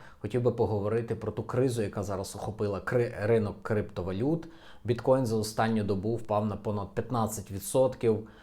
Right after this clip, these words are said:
Чому це сталося? З чим це пов'язано? Яка зараз взагалі ситуація на ринку криптовалют? І в кінці дам рекомендації.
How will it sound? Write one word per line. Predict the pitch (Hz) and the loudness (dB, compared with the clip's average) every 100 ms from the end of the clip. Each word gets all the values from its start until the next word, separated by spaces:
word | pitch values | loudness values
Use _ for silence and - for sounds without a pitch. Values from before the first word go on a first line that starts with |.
| - - | -18 2
Чому | 147 143 | 4 4
це | 143 113 | 2 0
сталося? | - 151 147 139 - 113 | 2 8 8 8 2 -4
З | |
чим | - 135 110 | 0 2 2
це | 107 | 0
пов'язано? | 107 104 131 139 127 110 | 0 0 2 2 0 0
Яка | 104 123 127 | 0 4 4
зараз | 127 113 | 4 2
взагалі | 104 107 101 120 139 | 2 -2 -2 0 0
ситуація | - 127 123 123 - 117 | 0 2 4 2 0 -2
на | 110 113 | 0 2
ринку | 113 110 113 | 2 0 -2
криптовалют? | 113 113 - 107 107 107 - | 0 0 2 2 2 2 -2
І | 120 | -6
в | |
кінці | - 127 254 | -4 2 6
дам | 156 135 113 | 8 6 4
рекомендації. | 113 110 104 107 151 151 143 127 | 0 0 0 4 4 4 0 0